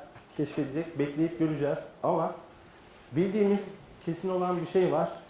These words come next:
Geleceğin pazarlaması, geleceğin iş dünyası hiç olmadığı kadar insan beyninin sol yar-, sağ yarım küresiyle ilgili olacak.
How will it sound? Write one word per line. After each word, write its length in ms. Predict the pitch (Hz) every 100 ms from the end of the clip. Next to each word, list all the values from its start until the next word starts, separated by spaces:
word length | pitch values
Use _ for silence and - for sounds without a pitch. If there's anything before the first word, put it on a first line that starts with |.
| -
Geleceğin 440 | 143 151 165 185 190
pazarlaması, 720 | 175 160 160 160 139 - 139 139
geleceğin 440 | 135 143 147 156
iş 160 | 160 -
dünyası 520 | 151 143 127 - - - - -
hiç 160 | 175 -
olmadığı 540 | 151 170 160 147 175
kadar 380 | 170 135 151 - - - -
insan 400 | 139 139 190 185
beyninin 420 | 160 139 139 165
sol 360 | - 156 170
yar-, 340 | 160 156 156 131
sağ 260 | - 165
yarım 300 | 180 165 165
küresiyle 460 | - 165 156 165 139
ilgili 260 | 123 117 113
olacak. 340 | 104 98 98